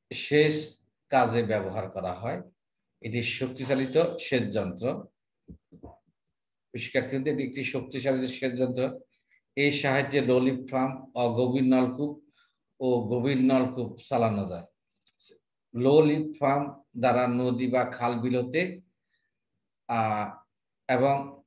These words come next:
অগভীর বা গভীর নলকূপ দ্বারা মাটির নিচ থেকে পানি উত্তোলন করে ফসলের মাঠে সেচ দেওয়া যায়। এখন এই সেন্ট্রিফিউগাল পাম্পের ব্যবহার, আমরা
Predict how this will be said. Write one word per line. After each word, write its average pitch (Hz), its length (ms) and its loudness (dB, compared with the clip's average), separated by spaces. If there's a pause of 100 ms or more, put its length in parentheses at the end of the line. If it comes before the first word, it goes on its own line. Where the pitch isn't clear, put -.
(180)
অগভীর 156 600 2 (280)
বা 120 180 0
গভীর 123 400 -2
নলকূপ 135 500 0
দ্বারা 131 280 0
মাটির 120 340 0
নিচ 117 280 -2
থেকে 127 220 -2 (460)
পানি 117 280 2 (160)
উত্তোলন 127 600 0
করে 127 200 2 (420)
ফসলের 120 440 0
মাঠে 120 500 0
সেচ 113 320 -2 (120)
দেওয়া 113 280 2 (460)
যায়। 101 340 -4 (3000)
এখন 160 260 0
এই 156 120 2
সেন্ট্রিফিউগাল 160 580 0
পাম্পের 139 480 0
ব্যবহার, 104 500 2 (460)
আমরা 120 180 0